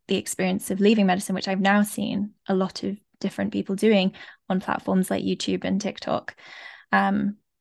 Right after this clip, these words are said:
I think that over time, people will hopefully understand what doctors' lives actually look like, and that it's not at all romantic,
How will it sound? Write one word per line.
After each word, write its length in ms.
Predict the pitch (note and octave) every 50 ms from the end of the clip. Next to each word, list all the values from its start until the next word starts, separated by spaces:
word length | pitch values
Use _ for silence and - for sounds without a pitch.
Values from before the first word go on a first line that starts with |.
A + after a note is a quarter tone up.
| _ _ _ _ _ _ _ _ _ _ _ _ _ -
I 100 | G#3+ G#3+
think 300 | - B3 B3+ C4+ - -
that 220 | B3+ A#3 - - -
over 260 | G#3+ A3 B3 A#3+ A#3+
time, 580 | B3 - - - G3 G#3 A3+ B3 C4+ D#4 E4+ E4 - - _
people 320 | - - G#3+ G#3+ - A#3 A#3
will 140 | A#3+ A#3+
hopefully 400 | G#3+ A3 A3 G#3+ - - A3 G#3+
understand 560 | G#3 G3+ G3+ G3 G3+ - G3+ F#3+ F#3+ F#3 G3 G#3
what 240 | G3 F#3+ - -
doctors' 400 | G#3+ A3 - - - - G3 -
lives 200 | G3 G3 F#3+ F#3
actually 300 | - E3+ - - - E3+
look 240 | E3+ G3 - - -
like, 400 | - - - C4 D4 - - - - _ _
and 100 | - G#3
that 140 | G3 F#3 -
it's 180 | G3+ - - -
not 340 | G3+ G#3+ G#3 F3 - - _ _ _ -
at 180 | G3+ - -
all 120 | G3+ G3 G#3
romantic, 760 | F#3+ F3 F3+ F3+ G3 A3+ A#3 A3 - - - - - - -